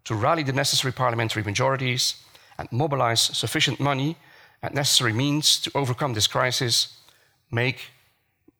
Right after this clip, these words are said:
give me confidence, make, give me confidence, sorry. This was responsibility and solidarity at a scale never seen before," unquote. Of course, he was talking at that moment about the euro crisis.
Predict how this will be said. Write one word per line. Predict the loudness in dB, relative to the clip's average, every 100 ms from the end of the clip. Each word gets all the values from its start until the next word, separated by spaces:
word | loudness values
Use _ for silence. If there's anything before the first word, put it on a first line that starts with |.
| _ -2
give | -2 0
me | -4 -2
confidence, | -4 -6 -10 -10 -10 -12 -14 _ -6
make, | -4 -4 -6
give | -2 -2
me | -2
confidence, | -6 -8 -10 -8
sorry. | -8 -10 -18 _ _ _ _ -20 -20 _ _ _ _
This | 0 2
was | 2 0
responsibility | 0 0 0 0 0 0 0 0 -2 -6 _ _ -4
and | 0
solidarity | 2 0 0 0 0 -4 -10 -12 _ _ -8
at | -4
a |
scale | -4 -2 -2 -2 -6 _ _ _ _ -6
never | -2 2
seen | 2 0
before," | -4 -6 -10 -14 _ _ _ _ _ -8
unquote. | -8 -10 -16 -20 -20 _ _ _ _ _ _ _ -20
Of | -6
course, | -2 0 0
he | -2
was | 0
talking | 0 0 0 -2 -4 -18 -20 -18
at | -2
that | -2 0
moment | 0 0 -2 -10 -12 -4
about | -2 -2
the | -2
euro | -4 -4
crisis. | -6 -8 -8 -10 -10 -12